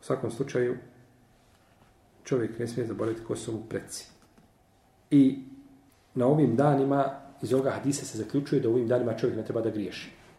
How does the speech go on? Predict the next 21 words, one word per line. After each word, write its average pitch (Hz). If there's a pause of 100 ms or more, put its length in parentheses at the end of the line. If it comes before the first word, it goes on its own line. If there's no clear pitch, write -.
(260)
Gdje 135
je 131
dokaz? 98 (100)
Nije 180
teško. - (1500)
Gdje 143
je 175
dokaz 170
da 131
u -
ovim, 147
da 123
u 127
ovim 151
danima 156
čovjek 139
ne 120
treba 120
griješiti? 110 (720)
Jeste, 151
ali 123